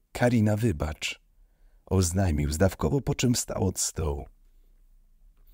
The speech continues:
Gdy pokonałam już początkową fazę gniewu, niedowierzania, frustracji i przygnębienia, próbowałam jeszcze z Karolem porozmawiać,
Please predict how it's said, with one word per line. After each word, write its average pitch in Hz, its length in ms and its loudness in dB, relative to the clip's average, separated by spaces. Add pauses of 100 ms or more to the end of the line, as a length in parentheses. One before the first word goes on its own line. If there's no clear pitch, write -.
(180)
Gdy 104 160 2
pokonałam 110 540 2
już 80 200 0
początkową 123 640 0
fazę 104 320 0
gniewu, 85 440 0 (320)
niedowierzania, 90 880 2 (100)
frustracji 104 720 0
i 76 60 -6
przygnębienia, 110 720 0 (360)
próbowałam 82 600 2
jeszcze 90 400 0
z - 60 -6
Karolem 98 420 0
porozmawiać, 87 800 -2